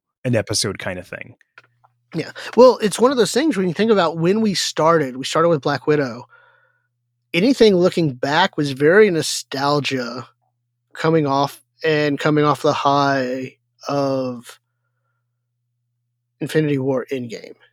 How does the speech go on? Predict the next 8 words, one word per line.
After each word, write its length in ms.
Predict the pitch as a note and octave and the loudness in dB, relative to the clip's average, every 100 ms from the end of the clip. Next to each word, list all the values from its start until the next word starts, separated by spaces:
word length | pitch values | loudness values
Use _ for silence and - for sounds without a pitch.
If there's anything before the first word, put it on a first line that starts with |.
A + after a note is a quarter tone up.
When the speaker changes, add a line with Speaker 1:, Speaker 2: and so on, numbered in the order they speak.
| _ _ _ _ _ _ _ _ _ _ _ _ _ _ _ _ _ _ _ _ _ _ - | _ _ _ _ _ _ _ _ _ _ _ _ _ _ _ _ _ _ _ _ _ _ -8
Speaker 2:
And 140 | D#3+ - | -4 -2
so 720 | D#3+ D3+ D3+ D3 C#3 C#3+ - | 4 6 6 6 2 -2 -2
with 160 | D3+ D3 | -2 2
all 220 | E3 F3+ | 4 4
of 60 | |
this 120 | D3+ D#3 | 2 0
new 160 | D#3+ | -2
content, 640 | E3 D3 C#3+ C3 C#3 C3+ | 0 0 0 -2 -2 -4